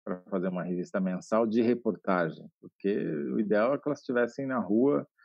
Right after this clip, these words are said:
ou viajando ou em algum lugar, apurando his-, boas histórias, histórias excepcionais, e depois indo pra um canto escuro e silencioso pra escrevê-las, né? É, só iriam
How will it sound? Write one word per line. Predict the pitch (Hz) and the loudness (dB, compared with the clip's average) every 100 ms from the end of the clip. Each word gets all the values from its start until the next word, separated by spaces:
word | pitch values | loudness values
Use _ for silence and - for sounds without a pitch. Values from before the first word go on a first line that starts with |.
| _ _ _ _ _ | _ _ _ _ _
ou | 104 104 | -2 2
viajando | 120 113 90 107 120 143 120 | 2 2 2 2 4 4 2
ou | 120 | 2
em | |
algum | 117 110 117 | 4 4 2
lugar, | 120 101 104 123 | 4 4 4 4
apurando | 123 - 113 120 123 | 2 2 4 4 2
his-, | 110 - | 0 -2
boas | 117 110 120 101 | 0 4 4 2
histórias, | 98 - 104 107 127 117 92 | -2 0 4 4 4 2 -2
histórias | 87 - 104 98 95 | -12 -2 2 2 0
excepcionais, | 87 101 - 117 107 104 127 165 | -2 -4 -2 0 2 2 2 2
e | 147 | 2
depois | 160 165 139 131 | 0 4 4 4
indo | 139 143 | 2 0
pra | 143 147 | 0 0
um | 135 | 2
canto | 127 131 127 123 117 101 87 85 - _ _ _ _ _ | 2 2 2 2 4 4 2 -2 -12 _ _ _ _ _
escuro | 117 113 - 127 131 143 135 123 113 | 0 0 0 2 4 4 4 4 4
e | 110 | 4
silencioso | 113 117 117 117 113 120 117 | 2 4 4 4 4 4 4
pra | 139 | 4
escrevê-las, | 135 - 160 120 123 101 78 76 | 2 2 2 4 4 4 0 -2
né? | 131 - _ _ _ _ _ - | -4 -6 _ _ _ _ _ -2
É, | 92 87 85 | 0 2 2
só | 82 - 110 | 0 2 4
iriam | 98 113 131 135 127 120 | 4 4 2 0 -2 -4